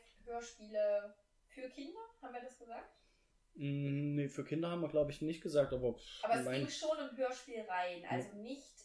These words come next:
Speaker 1: keine
Speaker 2: Ja.
Speaker 1: Hörbücher
Speaker 2: Genau.
Speaker 1: und eigentlich auch kein, also ich hab nicht an Thriller oder sowas gedacht.
Speaker 2: Hm, ja, nicht so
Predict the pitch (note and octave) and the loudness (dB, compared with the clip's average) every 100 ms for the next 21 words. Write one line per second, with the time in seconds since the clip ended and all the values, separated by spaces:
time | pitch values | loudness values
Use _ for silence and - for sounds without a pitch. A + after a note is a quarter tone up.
0 | - A#3+ A#3 A3 A3 A3+ - G#3 C#4 E4 | -8 -4 0 2 2 0 -4 -6 -8 -6
1 | F4+ E4 D#4+ D3 A#2 G2 - _ _ _ | -4 -2 0 0 0 -2 -12 _ _ _
2 | - A#2 - _ _ _ _ _ _ _ | -12 -12 -14 _ _ _ _ _ _ _
3 | - - C#4 C4+ - - A3 G#3+ G#3+ G#3+ | -2 0 0 0 -2 0 -2 0 -2 -4
4 | C#4 D#4+ D4+ - G#3 G#3 - G#3 G#3 - | -8 -8 -10 -6 -6 -6 -10 -6 -2 0
5 | F3 E3+ E3+ E3+ E3+ - F3 D#3 - - | 0 -2 -6 -6 -10 -10 -12 -8 -10 -12
6 | - _ - C3+ C#3 C3+ A#2 A#2 A#2+ - | -20 _ -4 0 2 4 6 6 4 6
7 | B2 B2 A#2+ B2 | 8 10 10 8